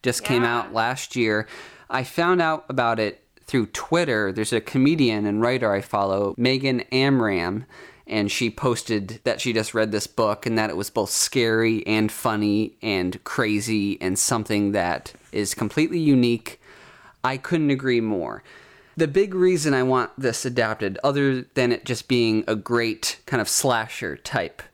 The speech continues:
Speaker 2: Mm.
Speaker 1: story, is that it's fiction about Native Americans.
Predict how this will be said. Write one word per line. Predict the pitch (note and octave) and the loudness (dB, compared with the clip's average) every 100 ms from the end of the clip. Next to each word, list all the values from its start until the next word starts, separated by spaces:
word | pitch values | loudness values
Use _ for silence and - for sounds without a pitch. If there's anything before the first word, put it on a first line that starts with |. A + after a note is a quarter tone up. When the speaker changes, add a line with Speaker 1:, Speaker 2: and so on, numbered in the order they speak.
| - | -16
Speaker 2:
Mm. | A#3+ G#3+ | -12 -8
Speaker 1:
story, | - A#2+ C#2 C2 D2 | -2 -2 -2 -8 -6
is | - B2 A#2 | 0 0 0
that | A#2+ A2 - - - _ | -2 -2 -6 -16 -20 _
it's | A2+ B2 - - - _ _ | -2 0 0 -4 -6 _ _
fiction | - G3+ G3 - F#2 E2+ B2+ - | -4 -4 -2 -4 -2 -4 -8 -4
about | C3+ B2+ A2 G#2 - - - _ _ _ | -4 0 -2 -2 -6 -14 -16 _ _ _
Native | C3+ A#2+ B2 | -2 0 0
Americans. | C3 C#3+ F3 - - - - | 2 2 2 -2 -10 -12 -12